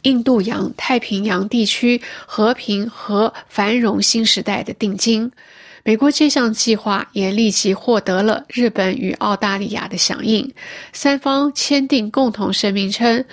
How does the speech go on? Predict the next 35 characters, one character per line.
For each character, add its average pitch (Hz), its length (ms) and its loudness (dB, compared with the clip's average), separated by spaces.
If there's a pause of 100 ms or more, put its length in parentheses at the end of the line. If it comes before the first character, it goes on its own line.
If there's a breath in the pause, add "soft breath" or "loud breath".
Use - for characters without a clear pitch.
(280 loud breath)
美 202 180 2
国、 220 400 2
日 262 200 0
本、 - 260 -2
澳 226 160 -2
大 214 220 -2
利 196 140 -4
亚 233 260 -8
已 196 100 -4
经 226 240 0
形 214 320 0
成 196 340 0
三 202 240 -2
方 202 300 -2
联 202 180 -4
盟， 185 300 0 (480 loud breath)
要 269 160 2
为 254 240 2
促 - 300 0
进 220 280 -2
经 254 220 -2
济 214 220 0
成 202 440 -2
长、 - 240 0 (300 loud breath)
创 233 300 -4
造 214 200 -2
投 202 240 -2
资 233 220 -2
机 254 240 0
会、 254 260 0 (120)
建 214 420 0
立 214 140 0
一 190 100 -4
个 196 220 -2
稳 202 200 -2